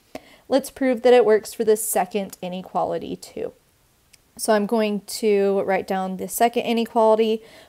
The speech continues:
Y is less than or equal to three x plus six. I'm gonna replace y with zero, less than or equal to three times,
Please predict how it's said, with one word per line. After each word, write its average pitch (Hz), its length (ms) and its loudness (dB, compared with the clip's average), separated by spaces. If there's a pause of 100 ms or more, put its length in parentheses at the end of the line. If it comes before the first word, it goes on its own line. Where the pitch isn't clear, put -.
(120)
Y 208 320 4
is 208 260 2
less 196 240 2
than 196 120 -4
or 190 200 -8
equal 226 360 -2
to 226 280 -4
three 196 380 -4
x - 360 -4
plus 185 340 -4
six. - 720 -2 (1120)
I'm 214 80 -6
gonna 208 140 2
replace 202 460 -2
y 202 240 4
with 254 140 2
zero, 214 540 4
less 196 260 -2
than 208 180 -8
or 202 40 -4
equal 196 320 -6
to - 140 -12
three 202 300 -4
times, 196 880 -6